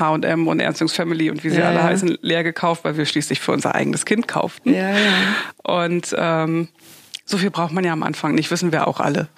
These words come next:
Speaker 2: Das stimmt, ja, das stimmt.
Speaker 1: Äh, wir hatten ein Beistellbett als allererstes und den Maxi-Cosi von einer Freundin geliehen. Und, ähm,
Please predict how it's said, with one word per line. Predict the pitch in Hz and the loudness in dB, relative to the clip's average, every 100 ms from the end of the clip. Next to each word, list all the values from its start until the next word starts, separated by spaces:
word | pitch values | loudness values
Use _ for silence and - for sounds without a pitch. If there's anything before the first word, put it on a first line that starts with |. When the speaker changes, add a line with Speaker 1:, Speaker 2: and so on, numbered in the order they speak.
| - | 0
Speaker 2:
Das | 233 | 2
stimmt, | - - - | 2 0 2
ja, | - | 2
das | - - | 4 2
stimmt. | - | 0
Speaker 1:
Äh, | 170 165 | 0 0
wir | 175 165 | 0 0
hatten | - 180 170 160 - | 0 -2 0 -2 0
ein | 175 | 0
Beistellbett | 175 208 226 190 190 185 | 0 0 0 0 0 0
als | 175 | 0
allererstes | - 170 - 165 - 170 165 - | 2 2 2 0 0 0 0 -2
und | 156 156 | -2 0
den | 160 | 0
Maxi-Cosi | 160 - 156 - 175 165 | 0 0 -4 0 2 2
von | - 160 | 0 0
einer | 156 | 0
Freundin | - 226 226 | 0 2 2
geliehen. | 208 202 196 190 202 - - - - - - - - - - - | 0 0 0 0 -2 -8 -14 -12 -12 -14 -16 -16 -18 -10 -8 -2
Und, | 185 175 165 165 - - | 2 2 2 0 0 0
ähm, | 165 156 160 160 | 2 2 0 -2